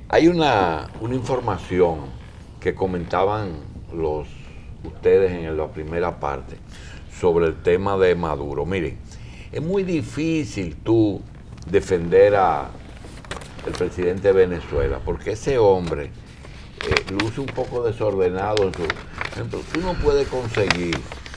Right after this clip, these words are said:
todos los días el mismo discurso, todos los días el mismo discurso, hasta que tú sacas de quicio al otro.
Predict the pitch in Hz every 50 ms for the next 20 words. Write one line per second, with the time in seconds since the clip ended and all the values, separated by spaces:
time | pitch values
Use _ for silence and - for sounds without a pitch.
0 | - - - - - - - - - - - - - - - - - - - -
1 | - - - - - - 151 196 196 196 190 180 156 127 101 - - 87 82 85
2 | 110 110 104 95 82 71 65 - - - - - - - - - - - - -
3 | - - - - - - - - - - - - - - - - - - - -
4 | - 123 117 113 110 123 127 120 123 127 123 117 113 117 - - - 123 135 139
5 | 127 110 - - - 73 - - - - - - - - - - - - - 160
6 | 156 165 165 165 165 160 160 156 147 127 123 135 143 143 151 156 151 143 127 117
7 | 127 131 127 131 139 143 143 135 - - - 113 120 117 113 104 - - 123 -
8 | - - - - - - - 107 117 117 - 117 104 - - 101 107 98 87 -
9 | - - - - - - - - - - - - - - - - - 143 135 107
10 | - 143 135 135 131 - 135 127 123 113 - - 127 131 123 113 - 123 110 101
11 | 101 107 123 131 123 107 - - 71 69 -